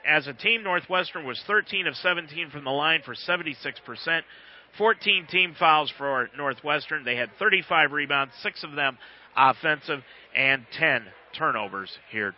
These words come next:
tonight. For the Wayndale Lady Bears, they were led in scoring off the bench by Mandy Ebert. Mandy had six points tonight, three rebounds in the ball game.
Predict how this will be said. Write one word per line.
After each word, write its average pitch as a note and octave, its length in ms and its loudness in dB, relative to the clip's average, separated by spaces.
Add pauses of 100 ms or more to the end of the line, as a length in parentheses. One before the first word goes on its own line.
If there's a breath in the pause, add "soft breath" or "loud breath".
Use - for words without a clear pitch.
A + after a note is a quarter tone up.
tonight. G#2 280 -4 (480 loud breath)
For A3+ 140 8
the A3 60 4
Wayndale G#3 440 6
Lady G3 220 6
Bears, G3 400 4
they E3+ 140 4
were G3 120 0
led F#3+ 200 6
in E3+ 100 -4
scoring G3 360 0
off F3+ 200 4
the D#3+ 80 -4
bench F#3 300 0
by D#3+ 160 4
Mandy E3+ 440 0
Ebert. E3+ 180 -4 (380 loud breath)
Mandy D#3+ 360 4
had E3 260 4 (260)
six - 300 2 (180)
points F3+ 420 0
tonight, D#3 400 4 (460 loud breath)
three F3+ 280 4
rebounds C3+ 560 0
in B2 100 -10
the A#2 80 -10
ball C3 240 2
game. D3+ 240 -2